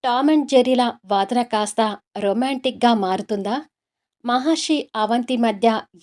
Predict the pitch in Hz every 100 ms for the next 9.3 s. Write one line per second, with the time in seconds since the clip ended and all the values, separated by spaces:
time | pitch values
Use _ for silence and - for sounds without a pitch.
0 | 196 226 269 247 196 208 240 247 247 226
1 | 202 214 220 208 _ _ _ 202 202 220
2 | 240 226 226 - 214 196 202 233 220 196
3 | 202 320 - _ _ _ _ _ _ 226
4 | 240 311 302 311 294 285 220 214 240 247
5 | 240 233 233 240 208 208 - 226 226 247
6 | 226 - _ _ - 214 220 277 277 294
7 | 277 196 208 226 202 - 220 247 277 277
8 | 262 - 202 226 233 254 247 233 247 220
9 | 220 226 226